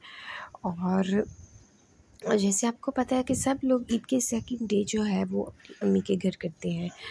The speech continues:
और स-, जाहिर सी बात है पहला दिन जो होता है वो आपके ससुराल में गुजरता है और जो दूसरा दिन है वो आपका जो है वो अपनी अम्मी के घर गुजरता है। तो मैं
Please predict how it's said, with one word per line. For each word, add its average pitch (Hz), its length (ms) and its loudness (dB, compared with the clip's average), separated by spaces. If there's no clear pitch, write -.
और 190 340 4
स-, - 240 -8
जाहिर 202 480 0
सी 202 120 -4
बात 196 280 0
है 202 80 4
पहला 196 340 0
दिन 190 220 0
जो 190 100 -2
होता 190 180 0
है 185 60 0
वो 190 100 2
आपके 185 220 -2
ससुराल - 460 -2
में 190 160 2
गुजरता 196 460 -2
है 190 100 -2
और 190 140 0
जो 202 180 -2
दूसरा 226 460 -2
दिन 208 160 0
है 220 160 2
वो 208 240 -2
आपका 202 560 -2
जो 208 120 6
है 190 200 4
वो 190 200 4
अपनी 247 260 -2
अम्मी 220 300 2
के 220 160 4
घर 202 200 4
गुजरता - 580 -2
है। 180 100 2
तो 240 80 6
मैं - 100 4